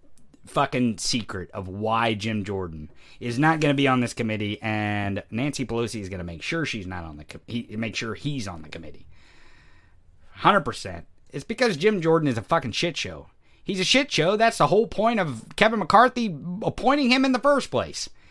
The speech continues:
is to just make a mockery, just make a shit show out of it. That's all that is.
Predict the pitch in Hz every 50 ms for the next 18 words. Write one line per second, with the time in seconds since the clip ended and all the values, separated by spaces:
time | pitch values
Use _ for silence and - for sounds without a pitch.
0 | - - - - - - 233 240 226 226 240 294 254 - 233 240 247 220 202 185
1 | 185 - 170 156 - 113 101 139 233 247 - 226 233 226 202 165 - 190 165 -
2 | - - 113 101 87 82 78 76 73 - - - _ - - - 349 294 - -
3 | 113 101 90 87 - 82 82 - - 180 - 247 - - -